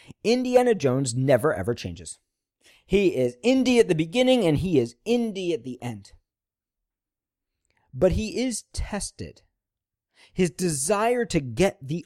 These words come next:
Ark is tested by circumstances under which, honestly, most of us would turn around and go home. In order to get the Ark, he will have to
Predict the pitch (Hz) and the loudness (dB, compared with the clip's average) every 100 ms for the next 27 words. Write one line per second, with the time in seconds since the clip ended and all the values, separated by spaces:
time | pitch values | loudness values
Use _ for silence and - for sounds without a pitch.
0 | - 135 104 - - - 135 113 - - | -4 -2 -2 -6 -20 -8 -6 -6 -8 -12
1 | 143 - - 80 - _ _ _ _ _ | -10 -10 -12 -18 -20 _ _ _ _ _
2 | _ - - - 170 220 320 269 180 143 | _ -20 -6 2 2 2 -4 -2 -2 0
3 | 156 151 165 160 - - 175 202 170 - | 0 0 2 0 -2 -2 2 4 4 2
4 | 131 120 - - - - 202 226 - 143 | 2 0 -4 -18 -20 2 8 8 8 6
5 | 123 - 151 113 170 135 117 107 104 98 | 4 4 0 4 4 4 0 -2 -4 -8
6 | 87 92 - 101 _ _ _ - - 180 | -10 -12 -18 -20 _ _ _ -20 -8 0
7 | 190 220 262 269 196 185 170 165 127 143 | 0 4 4 2 -4 -4 0 0 -2 -10
8 | - 95 - _ _ _ - 214 202 185 | -8 -10 -12 _ _ _ -2 2 2 2
9 | - 170 160 - 160 139 131 | 0 -2 -2 -4 0 0 0